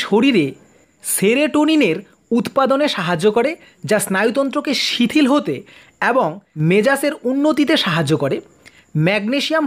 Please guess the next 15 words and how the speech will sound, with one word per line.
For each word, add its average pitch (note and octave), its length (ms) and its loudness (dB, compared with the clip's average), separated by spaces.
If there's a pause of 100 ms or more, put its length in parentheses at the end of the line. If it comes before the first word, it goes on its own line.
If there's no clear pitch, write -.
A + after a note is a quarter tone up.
সমৃদ্ধ G3+ 360 0 (140)
খাবার E3+ 260 0 (100)
যেমন E3+ 240 0 (560)
ডার্ক G3 300 0
চকলেট, B3 320 -2 (720)
পালং G3 320 2 (100)
শাক, B3 180 -2 (680)
লেটুস B3 480 0 (120)
শাক, C4+ 200 -4 (2000)
কলা, G#3+ 320 2 (1700)
আখরোট, C4 400 -2 (840)
কাঠবাদাম, A3+ 580 -2 (800)
বাদামি G3 600 0
চাল F#3 260 0 (560)
ও - 20 6